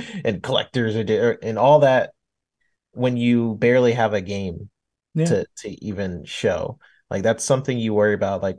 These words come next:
Speaker 1: once your game goes gold, you're like, "Okay, I have the game complete. Here, I'm gonna sh-, send, uh, uh, the copies of the game to, to Sony so they can improve it to, so it could be in their store," because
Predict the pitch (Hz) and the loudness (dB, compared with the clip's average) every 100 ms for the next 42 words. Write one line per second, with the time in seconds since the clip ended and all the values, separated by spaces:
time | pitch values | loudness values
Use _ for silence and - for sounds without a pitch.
0 | - 73 87 107 98 - 104 98 98 90 | -12 -16 -6 -6 -4 -6 -4 -4 -4 -6
1 | 85 - 147 143 139 107 92 87 101 123 | -4 4 6 8 6 4 -2 -4 -2 4
2 | 127 120 113 - 90 92 85 - 147 139 | 4 4 2 -4 -10 -10 -12 -4 0 0
3 | 127 117 107 98 98 110 - - 101 98 | 0 0 0 0 -4 -6 -6 -4 -4 -4
4 | 98 - - - - 98 92 85 - _ | -12 -20 -20 -14 -4 -2 0 -2 -6 _
5 | _ _ _ 101 90 85 71 64 85 - | _ _ _ -4 -2 -4 -6 -8 -10 -2
6 | 113 104 110 104 101 101 95 92 92 95 | 2 2 0 -4 -4 -6 -6 -8 -8 -6
7 | 95 92 - - - 95 - 147 151 143 | -6 -6 -8 -12 -10 -6 2 4 4 4
8 | 143 143 95 92 - 90 92 - 131 123 | 2 0 -4 -6 -8 -8 -10 -6 -2 0
9 | 120 - - _ - - - - _ - | 0 -2 -6 _ -8 -8 -8 -12 _ -8
10 | - 101 95 90 101 98 85 - - 139 | -2 0 -2 -6 -6 -4 -6 -6 0 2
11 | 135 127 127 123 - 107 110 101 | 4 4 2 -2 -6 -2 -2 -2